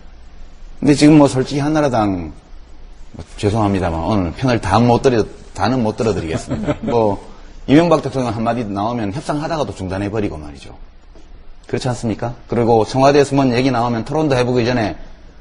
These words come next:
Speaker 1: 그쪽으로 당론 변경하자고 그러고, 이게 도대체 내부에 민주주의가 있는 정당인지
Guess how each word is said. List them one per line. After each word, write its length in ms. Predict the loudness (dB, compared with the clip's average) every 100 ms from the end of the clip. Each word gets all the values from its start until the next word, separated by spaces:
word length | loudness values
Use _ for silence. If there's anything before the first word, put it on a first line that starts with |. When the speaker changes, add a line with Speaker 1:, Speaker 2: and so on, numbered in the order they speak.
| -8
Speaker 1:
그쪽으로 320 | -4 0 0
당론 320 | 0 0 0
변경하자고 580 | 2 0 0 -2 -4 -4
그러고, 300 | -6 -10 -8 0
이게 200 | 2 4
도대체 560 | 2 2 2 0 0 -8 -20 -10
내부에 400 | 0 2 4 2
민주주의가 520 | 0 0 -2 -2 -2
있는 240 | -4 -4 -4
정당인지 720 | -4 -2 -4 -4 -6 -10 -12